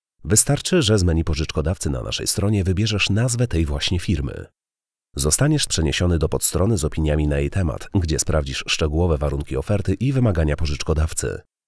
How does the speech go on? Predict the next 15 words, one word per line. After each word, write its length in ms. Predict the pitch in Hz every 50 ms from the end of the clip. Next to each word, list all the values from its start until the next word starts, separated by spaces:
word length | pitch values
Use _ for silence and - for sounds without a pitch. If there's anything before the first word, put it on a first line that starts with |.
| _ _ _ _ -
Jeśli 340 | 80 107 127 - - 151
je 180 | 120 104 - -
akceptujesz, 640 | 85 - - - - - - 131 120 113 107 - - -
kliknij 360 | - 165 190 175 - 165 147
przycisk 440 | - - - 127 - 151 - - -
Złóż 240 | 80 76 71 67 71
wniosek, 400 | 67 71 80 - - 60 62 -
aby 140 | 73 69 71
zostać 320 | 67 78 - - 80 -
przekierowanym 680 | - - - - - 80 78 73 76 87 95 87 82
na 120 | 82 82 -
aktualną 520 | 90 87 - - 110 - 120 127 127 123
stronę 300 | - - 82 76 76 73
firmy 300 | - - 78 69 73 71
pożyczkowej. 680 | - 73 69 76 80 - - 90 71 65 58 50 -